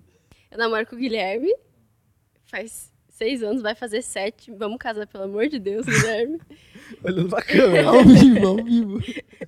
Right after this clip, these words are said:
Speaker 1: É, sei lá, a, no começo eu achei que ia ser muito pesado pra mim a liderança, porque eu estudo em Santos, né? Eu faço fisioterapia na Unifesp e o campus é lá em Santos, então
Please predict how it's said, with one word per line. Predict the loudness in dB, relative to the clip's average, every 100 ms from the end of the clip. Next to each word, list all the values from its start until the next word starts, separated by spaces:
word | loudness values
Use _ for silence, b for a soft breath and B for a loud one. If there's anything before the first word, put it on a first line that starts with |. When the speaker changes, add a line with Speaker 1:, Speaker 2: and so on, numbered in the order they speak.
| _ -20 _ -18 B B B B B _ _ _
Speaker 1:
É, | -10 -6 -6 -8 -12 -18 -20 -20 -12
sei | -10
lá, | -8 -10 -12 -16 _ _ -10
a, | -8 -6 -10 _ _ _ -12
no | -10
começo | -8 -4 -2 -2 -4
eu | -4 -4
achei | -6 -6 -8 -10
que | -14 -12 -10 -10 -10
ia | -6 -6
ser | -4 -6
muito | -8 -10
pesado | -10 -8 -8 -10
pra | -10
mim | -6 -6
a |
liderança, | -8 -8 -10 -12 -18
porque | -20 _ -10 -6 -6 -6 -12 _ _
eu | -8
estudo | -8 -8 -8
em | -6
Santos, | -6 -6 -8 -10
né? | -10 -10 -16
Eu | -20
faço | -20 -20 -18 -18 -18
fisioterapia | -20 -20 -16 -14 -10 -10
na | -8
Unifesp | -10 -14 -18 -18 -18 -18 -18 _ _ _ _ _
e | -10 -6 -6
o |
campus | -4 -6 -4 -6
é |
lá | -6
em | -6
Santos, | -6 -6 -6 -8
então | -10 -12 -14 -14